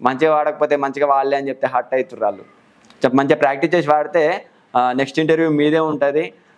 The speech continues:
ఆ, ఉందాం మరే, మళ్ళా వెమ్లవాడ పోవాలి అన్న దగ్గరికి వచ్చినాక చాలా హ్యాపీగా ఉంది. అందరూ అన్న కోసం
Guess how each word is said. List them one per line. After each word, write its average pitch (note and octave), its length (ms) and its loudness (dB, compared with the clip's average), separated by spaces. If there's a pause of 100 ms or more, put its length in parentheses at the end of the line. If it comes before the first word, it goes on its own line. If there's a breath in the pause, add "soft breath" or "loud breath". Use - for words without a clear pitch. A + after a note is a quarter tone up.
(120)
ఆ, B2 120 2
ఉందాం D#3+ 400 2
మరే, F3+ 280 2
మళ్ళా C#3 320 0
వెమ్లవాడ D3 400 2
పోవాలి C#3+ 680 0
అన్న C#3 140 -8
దగ్గరికి D3+ 340 -2
వచ్చినాక D3+ 380 -6
చాలా C#3 140 2
హ్యాపీగా C#3 400 -2
ఉంది. D3 200 0
అందరూ E3+ 400 -2
అన్న D3 220 0
కోసం D#3+ 380 -4